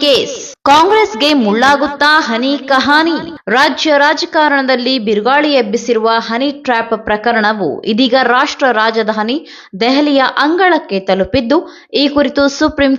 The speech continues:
ಕೋರ್ಟ್ನಲ್ಲಿ ಪಿ ಐ ಎಲ್ ದಾಖಲಾಗಿದೆ. ಅಲ್ಲದೆ, ಇಡೀ ರಾಜಕೀಯ ವ್ಯವಸ್ಥೆಗೆ ಕಪ್ಪು ಚುಕ್ಕೆ ತರುವಂತಹ ವಿಚಾರ ಇದಾಗಿರುವುದರಿಂದ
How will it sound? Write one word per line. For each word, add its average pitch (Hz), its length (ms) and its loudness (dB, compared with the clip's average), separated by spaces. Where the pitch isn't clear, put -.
ಕೋರ್ಟ್ನಲ್ಲಿ 254 600 0
ಪಿ 254 180 -6
ಐ 240 160 2
ಎಲ್ 202 240 0
ದಾಖಲಾಗಿದೆ. 175 720 -4
ಅಲ್ಲದೆ, 269 360 2
ಇಡೀ 220 240 0
ರಾಜಕೀಯ 240 460 0
ವ್ಯವಸ್ಥೆಗೆ 233 540 0
ಕಪ್ಪು 277 240 0
ಚುಕ್ಕೆ 311 320 -2
ತರುವಂತಹ 233 500 0
ವಿಚಾರ 226 420 0
ಇದಾಗಿರುವುದರಿಂದ 208 840 0